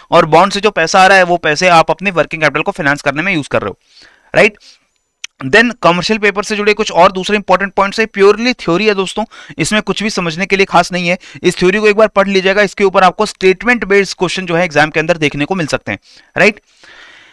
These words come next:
Next comes your factoring। Now this is something that you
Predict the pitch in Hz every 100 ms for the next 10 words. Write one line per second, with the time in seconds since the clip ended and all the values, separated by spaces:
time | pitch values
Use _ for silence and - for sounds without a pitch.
0 | _ _ _ 143 233 240 247 240 254 262
1 | 190 175 190 160 147 202 170 185 254 233
2 | 214 240 220 214 208 196